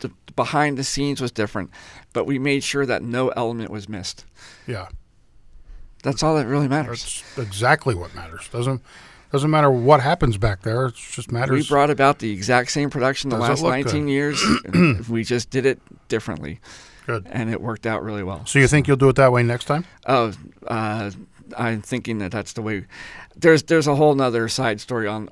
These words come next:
Speaker 1: on that. Um, I'm not gonna get into it 'cause this is a golf podcast, but yeah.
Speaker 2: Right.
Speaker 1: So we're probably gonna stay that way.
Speaker 2: Nice.
Speaker 1: Yeah.
Speaker 2: Okay.
Speaker 1: It's a little extra work, but it all goes.
Speaker 2: Nice.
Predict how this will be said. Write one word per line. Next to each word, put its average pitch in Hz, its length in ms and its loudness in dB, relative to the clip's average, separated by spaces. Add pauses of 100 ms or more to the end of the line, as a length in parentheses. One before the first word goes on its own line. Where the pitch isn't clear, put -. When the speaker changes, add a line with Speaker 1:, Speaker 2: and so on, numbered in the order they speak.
Speaker 1:
on 107 240 -6
that. 107 260 -6
Um, 107 480 -8 (460)
I'm 110 120 -8
not 113 160 -4
gonna 110 140 -6
get 104 140 -6
into 107 200 -6
it 101 80 -8
'cause 104 140 -8
this 104 100 -8
is 95 60 -8
a 98 80 -8
golf 101 240 -10
podcast, 95 420 -10
but 87 120 -8
yeah. 123 160 -2
Speaker 2:
Right. 117 180 0
Speaker 1:
So 131 140 4
we're 127 100 2
probably 127 200 4
gonna 117 120 -4
stay 95 160 -10
that - 160 -10
way. 92 180 -10
Speaker 2:
Nice. - 340 0 (200)
Speaker 1:
Yeah. 170 180 -2 (120)
Speaker 2:
Okay. 180 260 2 (160)
Speaker 1:
It's - 80 -16
a 214 40 -2
little 196 220 6
extra - 260 -2
work, 123 260 0
but - 160 -4 (180)
it 139 80 -12
all 117 120 -6
goes. 110 300 -6 (360)
Speaker 2:
Nice. 117 320 -6